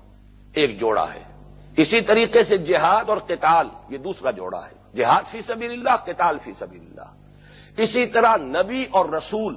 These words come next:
یہ تیسرا جوڑا ہے۔ ان تینوں جوڑوں کے بارے میں اس پر اجماع ہے علماء امت کا کہ ان میں کی باہمی نسبت کیا ہے، عام اور خاص کی۔ نبی عام ہے، رسول خاص ہے۔ ہر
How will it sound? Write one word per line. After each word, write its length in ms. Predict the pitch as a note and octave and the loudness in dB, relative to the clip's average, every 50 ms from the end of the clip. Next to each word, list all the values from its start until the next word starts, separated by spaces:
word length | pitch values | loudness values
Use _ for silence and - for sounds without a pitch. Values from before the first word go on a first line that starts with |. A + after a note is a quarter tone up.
| - - | -12 -10
یہ 100 | - B2 | -8 -8
تیسرا 380 | - - F3 D#3 - - A2+ G2+ | -6 -6 -8 -8 -6 -4 -4 -4
جوڑا 260 | - E2+ F2+ F2 E2+ | -4 -6 -10 -12 -12
ہے۔ 260 | - - - - - - - - - - - - - - - - - - - A#3+ | -16 -20 -20 -20 -20 -20 -20 -20 -20 -20 -20 -20 -20 -20 -20 -20 -14 -2 2 4
ان 140 | B3+ B3 - | 4 4 2
تینوں 440 | - - C4+ D4 D#4+ D#4 D#4+ D#4 C#4 | 2 2 4 6 8 8 6 6 4
جوڑوں 380 | G#3+ G#3 G#3+ A3 A3 A3 G#3+ | 2 2 2 2 4 2 0
کے 140 | - G3 F#3 | 0 -2 -4
بارے 380 | E3+ D#3 D3+ D3 D3+ D#3+ D#3 C#3 | 0 2 2 2 4 2 2 0
میں 140 | C3+ D3 | 0 -2
اس 180 | D3+ C#3+ - - | -4 -4 -4 -4
پر 100 | D3 C3+ | -4 -4
اجماع 440 | B2+ A#2 B2 A#2+ B2+ D3+ - - - - | -4 -6 -4 0 2 4 4 4 2 2
ہے 140 | A#2 A2+ G#2 - - - - | -2 -6 -8 -8 -12 -10 -6
علماء 400 | A#2+ C3 C3 A#2+ A#2+ A#2+ A#2+ C3 | -6 -4 -4 -4 -2 0 0 0
امت 440 | A#2+ G#2 G#2+ A2+ A#2 A#2+ - - - | 0 -2 -6 -6 -6 -8 -8 -8 -8
کا 160 | - D2+ - - - - - - - - - - | -8 -8 -8 -8 -10 -14 -20 -20 -20 -20 -20 -2
کہ 100 | - F#3+ F#3 | 0 2 2
ان 200 | G3 A3+ A3+ A3+ | 2 2 2 2
میں 120 | A#3 A#3 G#3 | 2 2 2
کی 160 | - - F#3+ | 0 -2 -2
باہمی 400 | E3 D#3+ D#3 F3 F#3 G#3+ A#3 A3+ | 0 2 2 2 0 -2 -4 -6
نسبت 340 | G#3 G#3 - - A3+ B3 A#3 - | -6 -6 -6 -4 -2 -2 -2 -2
کیا 200 | - A3 G#3 G#3+ | -2 0 0 2
ہے، 80 | A3+ A3+ | 2 0
عام 360 | - - D#3 E3+ F#3 F#3+ F3+ | 0 2 2 2 2 2 0
اور 80 | F3 D#3 | 0 -2
خاص 440 | - - C#3+ C3 B2 A2+ - - | -2 -2 0 0 0 0 -2 -6
کی۔ 100 | - - - - - - - _ _ _ _ _ _ _ _ _ _ _ _ _ _ _ - - - - _ - | -18 -20 -20 -20 -20 -20 -20 _ _ _ _ _ _ _ _ _ _ _ _ _ _ _ -20 -20 -20 -20 _ -2
نبی 380 | A2 C3 D#3 F3 G3 A#3+ B3+ B3 - | 2 2 2 2 2 -2 -4 -2 0
عام 320 | G3 G#3+ A3 A#3+ B3 A#3 | 2 2 2 2 0 0
ہے، 440 | G#3 A#3 B3 C4+ C#5+ C#5+ - - - - - - - - - | 2 2 2 2 0 -2 -6 -10 -18 -20 -20 -20 -12 -10 -10
رسول 320 | C3 - - F#3+ G#3+ G3+ | -8 -6 -6 -6 -6 -6
خاص 300 | F3+ - - D3 C3+ C3 - - - | -8 -4 -2 0 0 0 -4 -8 -16
ہے۔ 80 | - - - - - _ _ - - - - - - - - - - - - - | -20 -20 -20 -20 -20 _ _ -20 -20 -20 -20 -20 -20 -20 -20 -20 -20 -12 -2 0
ہر 120 | A#3 B3+ | 2 2